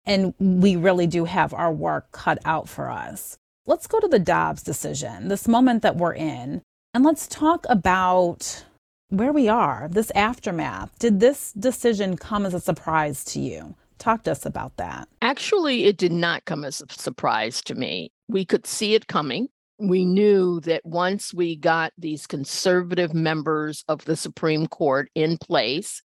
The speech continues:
Speaker 2: Kavanaugh, Gorsuch, and then, of course, Amy Coney Barrett, we knew that there were going to be a number of rights that would be overturned by this conservative majority.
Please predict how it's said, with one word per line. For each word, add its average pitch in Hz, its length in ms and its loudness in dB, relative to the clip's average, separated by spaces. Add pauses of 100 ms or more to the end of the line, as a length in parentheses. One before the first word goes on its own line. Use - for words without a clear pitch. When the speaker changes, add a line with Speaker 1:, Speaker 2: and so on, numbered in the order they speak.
(340)
Speaker 2:
Kavanaugh, 151 880 -2 (160)
Gorsuch, 143 840 -4 (340)
and 160 220 -2
then, 156 160 0
of 147 140 -6
course, 143 420 -2
Amy 151 260 -2
Coney 143 360 -2
Barrett, 143 500 -2 (500)
we 208 240 4
knew 202 460 4
that 147 400 0
there 196 140 4
were 175 160 -2
going 165 320 -4
to 170 100 -4
be 156 220 -2
a 143 80 -2
number 185 720 0
of 147 520 0 (120)
rights 151 760 -6 (220)
that 180 220 2
would 156 260 -4
be 151 540 0
overturned 151 880 -2
by 139 160 2
this 135 240 -6
conservative 143 840 -2
majority. 113 720 -6